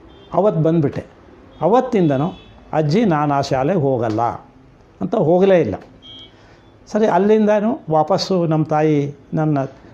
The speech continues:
ತಂಗಿ ಹುಟ್ಟಿದ ನಂತರ ನಮ್ಮ ಊರಿಗೆ, ನಾವು ಕರ್ನಾಟಕ, ತುಮಕೂರು ಜಿಲ್ಲೆ, ಶಿರಾ ತಾಲೂಕು, ಕಳ್ಳಂಬೆಳ ಹೋಬಳಿ, ಯಲದಬಾಗಿ ಎನ್ನುವಂಥ ಗ್ರಾಮ ಅದು. ನ್ಯಾಷನಲ್ ಹೈವೇ ನಂಬರ್ ಫೋರ್, ರಾಷ್ಟ್ರೀಯ ಹೆದ್ದಾರಿ ನಾಲ್ಕರಲ್ಲಿ ಮೇನ್ ರೋಡಿಂದ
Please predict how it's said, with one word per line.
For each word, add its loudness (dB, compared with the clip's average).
ತಂಗಿ 0
ಹುಟ್ಟಿದ 0
ನಂತರ -2
ನಮ್ಮ 0
ಊರಿಗೆ, 0
ನಾವು -2
ಕರ್ನಾಟಕ, -2
ತುಮಕೂರು 2
ಜಿಲ್ಲೆ, 0
ಶಿರಾ 0
ತಾಲೂಕು, -2
ಕಳ್ಳಂಬೆಳ 0
ಹೋಬಳಿ, 0
ಯಲದಬಾಗಿ 0
ಎನ್ನುವಂಥ 0
ಗ್ರಾಮ 0
ಅದು. -6
ನ್ಯಾಷನಲ್ 0
ಹೈವೇ 2
ನಂಬರ್ 0
ಫೋರ್, -2
ರಾಷ್ಟ್ರೀಯ 0
ಹೆದ್ದಾರಿ 0
ನಾಲ್ಕರಲ್ಲಿ 0
ಮೇನ್ 2
ರೋಡಿಂದ 2